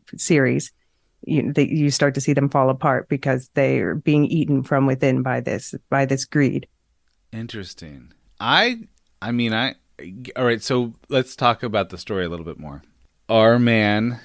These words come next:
Speaker 2: who's hanging out with, we should probably know his name.
Speaker 1: Um, yeah, I,
Speaker 2: <laughs>
Speaker 1: I just looked it up and it, uh, it doesn't say his name. It just says his best and only friend. You know what's interesting? Um, I saw the preview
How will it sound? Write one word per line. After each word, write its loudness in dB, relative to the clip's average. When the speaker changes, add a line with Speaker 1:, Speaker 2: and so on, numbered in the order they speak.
Speaker 2:
who's -8
hanging -4
out -4
with, -8
we -14
should -14
probably -12
know -12
his -12
name. -18
Speaker 1:
Um, 6
yeah, 6
I, 6
Speaker 2:
<laughs> -4
Speaker 1:
I 2
just -2
looked 6
it 6
up 4
and 6
it, 4
uh, 4
it -2
doesn't 6
say 6
his 2
name. 4
It -2
just -2
says 4
his 2
best 2
and 2
only 4
friend. 0
You 6
know 6
what's 2
interesting? 2
Um, 4
I 2
saw 2
the 0
preview 2